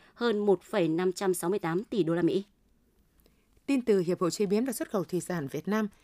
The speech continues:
Speaker 2: dù không nằm trong top ba thị trường nhập khẩu nhiều nhất cá ngừ của Việt Nam trong sáu tháng đầu năm nay, gây chú ý với mức tăng gấp mười hai lần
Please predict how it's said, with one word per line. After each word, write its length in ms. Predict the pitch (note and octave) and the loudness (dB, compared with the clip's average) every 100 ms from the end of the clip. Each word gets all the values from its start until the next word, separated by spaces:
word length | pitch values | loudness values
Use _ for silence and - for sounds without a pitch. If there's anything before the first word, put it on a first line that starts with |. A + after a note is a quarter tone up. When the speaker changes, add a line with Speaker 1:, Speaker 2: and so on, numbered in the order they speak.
| _ _ | _ _
Speaker 2:
dù 160 | - G#3 | 0 2
không 220 | C#4 C4+ | 2 -2
nằm 200 | G3 E3 | -2 -2
trong 280 | - A#3+ A3+ | -4 -4 -4
top 260 | - F4 | -4 -4
ba 140 | G#3+ A#3 | -4 -4
thị 140 | - | -4
trường 200 | - E3+ | -4 -4
nhập 160 | D3+ - | -4 -4
khẩu 140 | F3+ | -4
nhiều 260 | D#3 D#3+ D3+ | -2 -2 0
nhất 240 | G3+ - | -2 -4
cá 140 | G#3 A3 | -6 -2
ngừ 200 | C4 F#3 | 0 0
của 100 | B2+ | 0
Việt 160 | D3+ | -4
Nam 180 | E3+ G3 F#3 _ _ _ | -4 -4 -6 _ _ _
trong 180 | - A#3 | -6 -4
sáu 140 | A3 | -2
tháng 200 | A3 G#3+ | -4 -4
đầu 100 | A3+ | -2
năm 180 | E3+ F#3+ | -2 -2
nay, 200 | G3+ G3+ - _ _ | -2 -2 -8 _ _
gây 140 | F#3+ A#3+ | 0 2
chú 120 | A3 | 0
ý 320 | G3+ G3+ C#4 - _ _ | 0 0 -2 -10 _ _
với 120 | G#3+ | 2
mức 220 | A#3+ F4 | 2 -2
tăng 200 | - A#3+ | -2 -2
gấp 220 | A#3 E4+ G3+ | -2 -4 -2
mười 140 | F3 | -2
hai 160 | F3+ G#3 | -2 -2
lần 240 | E3 C#3+ | 0 -2